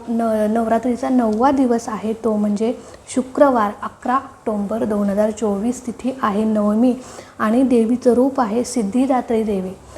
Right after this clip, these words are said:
आणि या सिद्धिदात्री देवीला आपल्याला त्या दिवशी खीर आणि पुरीचा नैवेद्य दाखवायचा आहे. हा नैवेद्य दाखवण्यामागचं महत्त्व काय, तर आपल्या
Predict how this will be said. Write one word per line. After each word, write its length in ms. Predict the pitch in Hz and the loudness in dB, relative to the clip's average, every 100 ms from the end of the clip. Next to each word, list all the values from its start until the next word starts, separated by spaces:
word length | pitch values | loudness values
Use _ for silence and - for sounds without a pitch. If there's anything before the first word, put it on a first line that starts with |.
| - - | -16 0
आणि 200 | 240 269 | 4 4
या 120 | 294 | 4
सिद्धिदात्री 640 | 285 247 262 294 294 285 | 0 0 2 2 0 -2
देवीला 420 | 254 247 214 208 220 | 0 0 0 -2 -2
आपल्याला 440 | 220 - 208 208 | -4 -4 -4 -4
त्या 240 | 208 208 | -4 -4
दिवशी 280 | 202 202 233 226 | -2 -2 -4 -10
खीर 300 | - 285 302 294 - | -4 0 0 0 -4
आणि 160 | 220 233 | -6 -6
पुरीचा 480 | - 233 254 269 | -4 -2 0 2
नैवेद्य 320 | 254 233 220 208 | 2 0 -2 -4
दाखवायचा 520 | 208 208 208 202 214 | -6 -4 -4 -4 -6
आहे. 220 | 180 208 - - - - - - - - - - - | -6 -8 -10 -18 -20 -20 -20 -20 -20 -20 -20 -20 -14
हा 260 | - 269 277 | -4 2 4
नैवेद्य 400 | 285 269 240 240 | 6 4 2 0
दाखवण्यामागचं 800 | 247 233 233 220 214 220 254 | -2 -4 -4 -2 -2 -2 -2
महत्त्व 520 | 233 233 214 277 277 240 | 0 0 2 2 2 0
काय, 220 | 220 208 | -2 -2
तर 100 | 214 214 | -2 -2
आपल्या 380 | 220 - - 254 | -4 -6 0 0